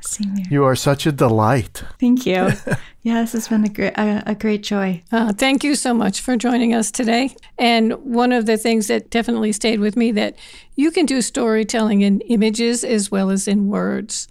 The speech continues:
Speaker 3: Whether you're doing with paint or you're coloring or you're making collages, there are different ways to get your story told.
Speaker 2: And, and I think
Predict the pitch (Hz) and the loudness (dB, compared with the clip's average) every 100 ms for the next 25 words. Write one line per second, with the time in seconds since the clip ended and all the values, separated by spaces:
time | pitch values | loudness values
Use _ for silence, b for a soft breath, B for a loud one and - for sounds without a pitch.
0 | b b - 233 214 214 202 196 202 196 | b b -6 0 2 2 2 2 2 2
1 | 202 202 - 285 262 254 247 - 202 185 | -2 -6 -4 0 0 0 -2 -2 0 0
2 | 190 - - 262 247 247 247 233 240 - | -4 -4 -2 0 2 0 0 0 -2 0
3 | 208 190 190 185 240 233 240 226 226 233 | 0 2 0 -2 -6 -6 -2 0 2 0
4 | 226 220 - - b b b - 339 220 | -2 -4 -6 -14 b b b -18 -4 2
5 | 220 214 214 196 247 254 240 214 202 202 | 4 4 0 -2 -4 -4 -2 0 0 -2
6 | - 214 202 196 240 - - - 208 208 | -4 -2 0 -2 -6 -18 -20 -12 -4 -4
7 | - 202 - 202 190 185 202 - - - | -2 -4 -2 -2 -2 -2 -6 -12 -10 -6
8 | 185 180 - - - - - B B - | -4 -6 -10 -16 -20 -20 -20 B B 0
9 | 175 170 160 - 165 156 156 - 170 | 2 4 0 -2 0 2 0 2 -2